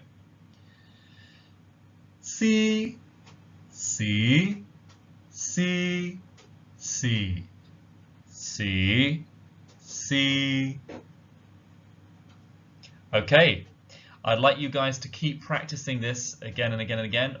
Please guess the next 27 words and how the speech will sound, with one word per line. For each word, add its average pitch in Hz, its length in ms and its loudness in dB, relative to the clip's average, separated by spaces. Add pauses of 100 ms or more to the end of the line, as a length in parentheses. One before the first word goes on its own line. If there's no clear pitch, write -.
(100)
Um, 104 440 0 (400)
remember 120 260 -2
to 117 140 -8
rewind 127 520 0
to - 60 -10
this 113 180 -8
point 123 320 -8
in 120 60 -4
the 120 80 -6
video 135 300 -2
and 107 120 -4
then 101 100 -6
keep - 300 -10
practicing - 560 -10
these 95 220 -6
tones 90 640 -8
again 95 260 -8
and 92 80 -4
again 87 220 -6
and 85 100 -8
again. - 280 -12 (1900)
All 120 100 2
right, 147 320 6
so 139 280 -2
some 127 200 -6
self-introduction 123 1160 -2
phrases. 127 800 -4